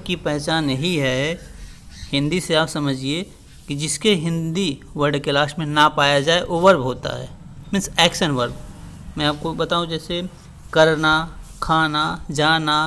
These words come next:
नहाना, पीना, लड़ाई करना, झगड़े करना, लिखना, पढ़ना, सब में ना आ रहा है तो सबकी English भी जान लो, बस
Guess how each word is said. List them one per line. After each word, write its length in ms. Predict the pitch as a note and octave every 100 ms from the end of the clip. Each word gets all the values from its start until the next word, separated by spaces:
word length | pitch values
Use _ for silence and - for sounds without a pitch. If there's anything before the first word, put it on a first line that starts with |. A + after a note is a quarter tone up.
| D#3+ - -
नहाना, 720 | C#3+ C#3 D3 D#3+ D#3+ D3+ D#3+ - - - - - - - -
पीना, 400 | E3 F3 D#3+ D3+ D3+ F3 - - - - - - - - - -
लड़ाई 340 | C3+ C#3 F#3
करना, 680 | F3 D#3+ D3 C#3+ C#3+ D3 - - - - D3
झगड़े 400 | C3 D#3 F3 F3
करना, 720 | E3+ C#3 C#3 C#3+ C#3 D3 - -
लिखना, 560 | D#3 G3 F3+ E3+ D#3+ D#3+ D#3+ - -
पढ़ना, 480 | F#3 F3 D#3 D#3 D#3+ - -
सब 180 | - F3
में 120 | F#3+
ना 120 | F#3+
आ 120 | F#3+ G3+
रहा 140 | A3+
है 200 | A3+ C#3 - - _ -
तो 80 | C#3+
सबकी 300 | E3 - F#3
English 440 | F3 E3+ F#3+ F#3
भी 100 | G3
जान 220 | F#3 F#3+ F#3+
लो, 200 | G3 G#3 - - - - -
बस 240 | F#3+ G3+